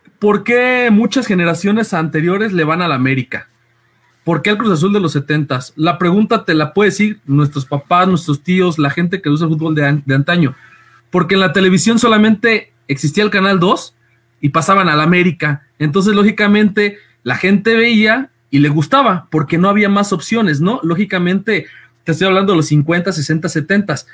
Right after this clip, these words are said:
Cuando vienen nuevas generaciones, más canales de distribución para que se vean más contenidos, empieza a haber más gusto. ¿Por qué no recalar en eso? ¿Por qué el pretexto es decir,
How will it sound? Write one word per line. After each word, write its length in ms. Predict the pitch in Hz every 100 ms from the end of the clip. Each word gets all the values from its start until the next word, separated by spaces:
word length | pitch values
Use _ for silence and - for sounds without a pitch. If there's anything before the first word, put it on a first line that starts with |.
| - _ _ -
Cuando 340 | 143 147 147
vienen 280 | 156 202 220
nuevas 320 | 202 196 208
generaciones, 760 | 180 160 160 160 185 202 196 -
más 420 | 131 147 175 208
canales 480 | - 180 170 185 180
de 80 | 156
distribución 640 | 135 - 143 139 135 175
para 240 | 175 165 147
que 80 | 135
se 160 | 139
vean 260 | 135 156 165
más 200 | 165 165
contenidos, 640 | 170 170 185 175 175 202 - - -
empieza 400 | 139 147 160 165
a 40 |
haber 160 | 156 160
más 180 | 160 156
gusto. 380 | 196 - 143 - _ _
¿Por 240 | - 151 143
qué 120 | 190
no 160 | 196
recalar 480 | 190 190 151 160 165
en 140 | 170 165
eso? 300 | 165 139 131
¿Por 180 | 147
qué 100 | -
el 100 | 185
pretexto 580 | 196 185 190 190 - 180
es 80 | 175
decir, 360 | 180 - 190